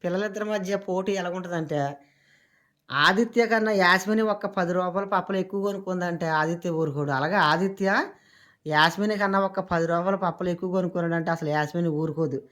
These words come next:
ఇద్దరూ సమానంగా కొనుక్కోవాలి, లేకపోతే అసలు కొనుక్కుంటామన్నా మానేయాలి. కానీ ఎవరు ఎక్కువ కొనుక్కున్నా సరే అస్సలు ఊరుకోరు. చిన్నపిల్లలు చేసే పనులు ఎంత నవ్వొస్తాయో నేను మీకు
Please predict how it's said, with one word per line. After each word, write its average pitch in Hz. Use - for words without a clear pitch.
ఇద్దరూ 143
సమానంగా 202
కొనుక్కోవాలి, 196
లేకపోతే 175
అసలు 170
కొనుక్కుంటామన్నా 190
మానేయాలి. 180
కానీ 170
ఎవరు 139
ఎక్కువ 185
కొనుక్కున్నా 180
సరే 170
అస్సలు 170
ఊరుకోరు. 143
చిన్నపిల్లలు 208
చేసే 202
పనులు 180
ఎంత 143
నవ్వొస్తాయో 175
నేను 165
మీకు 147